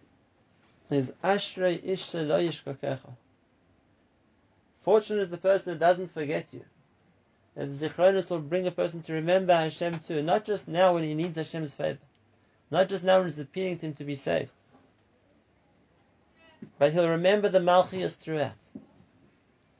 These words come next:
And that's the second point. To be Mamlech Hashem just on Rosh Hashanah, and then to forget about Hashem on Motzei Yom Kippur, is not going to work. If we want to be Mamlech HaKadosh Baruch Hu, it has to be in a way that we have a plan.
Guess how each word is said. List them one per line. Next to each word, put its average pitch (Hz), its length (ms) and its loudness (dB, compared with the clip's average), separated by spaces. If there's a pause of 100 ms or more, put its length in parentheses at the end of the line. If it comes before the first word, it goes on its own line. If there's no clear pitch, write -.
(280)
And 139 100 -6
that's 160 160 0
the 156 60 -12
second 151 380 -4
point. 131 200 -16 (1300)
To - 20 -16
be 139 80 -4
Mamlech 196 320 4
Hashem 175 340 -4
just 185 280 6
on 180 60 -6
Rosh 170 180 -6
Hashanah, 143 340 -8 (760)
and - 100 -8
then 151 80 -2
to 156 100 -12
forget 170 300 4
about 185 220 6
Hashem 160 320 -2
on 151 100 -2
Motzei 156 300 -6
Yom 139 120 -4
Kippur, 156 360 -10 (1300)
is 131 100 -12
not 143 140 0
going 151 200 -4
to 139 80 -10
work. 117 160 -8 (1700)
If 147 160 -6
we 175 80 2
want 190 180 8
to 196 60 0
be 190 60 4
Mamlech 180 320 4
HaKadosh 160 440 -6
Baruch 170 240 4
Hu, 165 60 0
it 165 40 2
has 165 180 0
to 156 80 -18
be 165 120 -6
in 170 120 -2
a 156 80 -2
way 165 200 0
that 156 160 -6
we 160 60 -10
have 151 100 -6
a 143 80 -4
plan. 147 440 -6